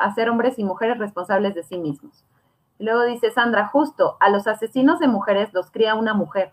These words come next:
a los violadores, a los golpeadores. El asunto sigue siendo estrictamente femenino. Cambiar la mentalidad femenina es prioritario".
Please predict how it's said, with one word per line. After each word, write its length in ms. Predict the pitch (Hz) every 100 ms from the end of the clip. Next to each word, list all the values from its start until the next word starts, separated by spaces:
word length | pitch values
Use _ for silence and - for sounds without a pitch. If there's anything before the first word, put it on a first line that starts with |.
| _
a 100 | 156
los 180 | 180 175
violadores, 640 | 180 175 170 185 185 156 160
a 80 |
los 140 | 175 170
golpeadores. 600 | 175 170 180 180 175 151 _ _ _ -
El 140 | 202
asunto 420 | 196 214 226 254
sigue 280 | - 262 226
siendo 260 | 233 214 214
estrictamente 680 | 214 208 208 226 208 208
femenino. 560 | 208 180 165 196 175 151
Cambiar 300 | 180 196 196
la 80 | 233
mentalidad 540 | 247 208 175 170 180 -
femenina 460 | 220 190 180 190
es 80 | 202
prioritario". 720 | - 185 156 151 160 151 131